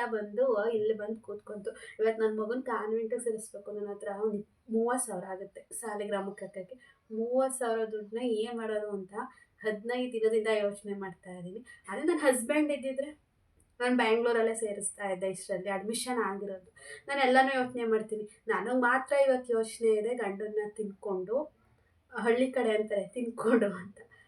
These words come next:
So, ಕಳ್ಕೊಂಡು, ಗಂಡನ್ ಕಳ್ಕೊಂಡು ನನಗ್ ಮಾತ್ರ ಯೋಚನೆ ಇದೆ, ಬೇರೆಯವ್ರಿಗೆ ಯಾರಿಗೂ ಯೋಚನೆ ಇಲ್ಲ.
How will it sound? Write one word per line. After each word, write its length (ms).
So, 140
ಕಳ್ಕೊಂಡು, 520
ಗಂಡನ್ 360
ಕಳ್ಕೊಂಡು 560
ನನಗ್ 320
ಮಾತ್ರ 320
ಯೋಚನೆ 480
ಇದೆ, 120
ಬೇರೆಯವ್ರಿಗೆ 440
ಯಾರಿಗೂ 260
ಯೋಚನೆ 360
ಇಲ್ಲ. 100